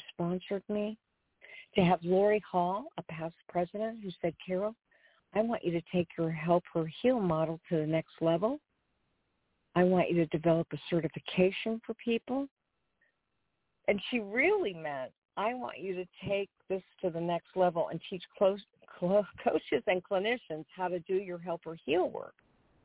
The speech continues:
But that's when I said, "There is a big gap in what we can do for couples."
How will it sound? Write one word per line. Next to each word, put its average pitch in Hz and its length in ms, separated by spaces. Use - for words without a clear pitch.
But 196 160
that's 240 320
when 226 120
I 196 200
said, 185 160
"There 240 200
is 190 180
a 170 160
big 190 200
gap 175 400
in 165 140
what 180 180
we 180 80
can 170 180
do 165 240
for 156 100
couples." - 500